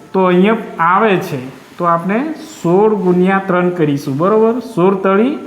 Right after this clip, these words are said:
અડતાલીસ. અહીંયા વર્ગ છે એટલે બે વખત લખીશું. સોળ તારી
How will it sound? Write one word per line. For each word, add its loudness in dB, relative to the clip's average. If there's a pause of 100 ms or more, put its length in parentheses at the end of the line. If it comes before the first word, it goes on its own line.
(100)
અડતાલીસ. -2 (1200)
અહીંયા 4 (140)
વર્ગ 0
છે 2
એટલે 0
બે 4
વખત 0
લખીશું. -4 (960)
સોળ 4
તારી 2